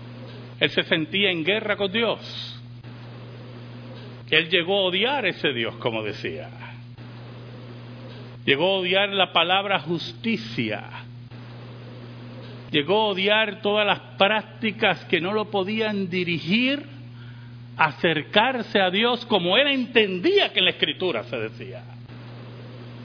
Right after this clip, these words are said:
Llegó a odiar su forma de vida. Estuvo triste, angustiado. Pero cuando la palabra de Dios llegó a su vida, la palabra que nos trae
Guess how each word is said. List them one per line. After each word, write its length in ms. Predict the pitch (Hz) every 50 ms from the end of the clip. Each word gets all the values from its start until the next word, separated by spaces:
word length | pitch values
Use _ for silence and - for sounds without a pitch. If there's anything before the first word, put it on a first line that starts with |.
| - 120 - - - - - - - 120 120
Llegó 280 | 170 151 143 180 220
a 100 | 233 226
odiar 320 | 214 208 208 233 247 226 -
su 180 | - - 202
forma 600 | - - - 226 240 254 247 247 240 240 233 220
de 140 | 214 202 196
vida. 580 | 214 254 277 262 220 214 185 165 143 117 110 - - - - - - - - - - - - - - - - - - - - - - - - - - - - - - - - -
Estuvo 460 | - - - - 233 214 226 196 -
triste, 880 | - 226 240 277 285 - - - - - 196 175 160 147 131 - - - - - - - - -
angustiado. 1080 | 190 196 190 190 202 - - - 226 233 262 285 285 269 240 202 175 151 131 117 107 110 - - - - - - - - - - - - - - - - - - - - - - - - - - - - -
Pero 200 | - 214 220 208
cuando 280 | 214 220 226 220 220 226
la 160 | 214 214 214
palabra 480 | 214 208 214 233 262 285 294 285 285
de 160 | 277 269 254 233
Dios 380 | 240 262 285 302 320 302 302 294
llegó 320 | 277 262 254 226 285 311
a 140 | 339 349 - -
su 180 | 311 311 294 285
vida, 640 | 311 349 370 359 339 320 294 294 302 311 311 269 - - - - - - - - - -
la 240 | 196 233 247 262 -
palabra 640 | 269 262 254 254 269 311 349 359 359 359 339 330 262
que 100 | 311 302
nos 220 | 294 262 - -
trae 300 | - 311 330 339 339